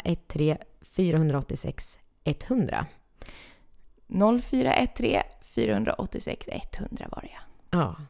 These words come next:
Speaker 1: Så att, eh, tveka inte att höra av er. Och sen, s-, precis som vi nämnde förra gången, vi vill ha inputs på
Speaker 2: Vi vill jättegärna ha frågor.
Speaker 1: Ja,
Speaker 2: <laughs> Och
Speaker 1: och
Speaker 2: tips på vad vi kan ta upp.
Speaker 1: Ja, och väcks det frågor kring de här ämnena, så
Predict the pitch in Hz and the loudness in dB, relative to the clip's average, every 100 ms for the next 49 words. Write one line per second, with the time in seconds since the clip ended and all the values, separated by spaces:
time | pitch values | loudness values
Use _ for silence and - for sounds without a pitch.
0 | - - 185 - 220 - 214 214 214 - | -10 -10 -8 -6 -6 6 8 8 6 4
1 | 233 226 214 214 - - 226 - 190 190 | 8 10 8 6 2 2 2 6 6 6
2 | 190 196 196 156 151 - - - 233 220 | 6 8 6 6 4 4 2 4 8 8
3 | 214 - - - - 214 220 196 202 190 | 6 0 -6 0 4 6 6 6 6 8
4 | 185 180 170 - 170 180 185 190 247 - | 6 6 4 2 2 4 6 6 2 0
5 | 151 165 156 160 160 160 - 190 165 - | 4 6 6 6 4 2 6 6 6 2
6 | 151 - - - - 175 147 175 165 180 | -2 -4 -8 -8 0 4 6 4 4 2
7 | - - 185 180 170 170 180 - 175 175 | 2 0 4 6 6 6 4 4 4 4
8 | 180 185 190 - 170 147 123 156 - - | 4 2 2 4 8 8 6 2 -2 6
9 | 175 - 320 - - 175 170 170 196 - | 6 8 4 4 -4 -2 0 -2 -2 0
10 | 202 - - - - - - - 214 220 | 0 -2 -10 -16 -18 -18 -18 2 8 10
11 | 247 - 220 220 269 - 226 - 196 196 | 8 4 4 6 4 4 0 2 6 8
12 | 202 180 160 151 156 151 151 156 170 214 | 8 6 6 6 6 6 6 4 4 4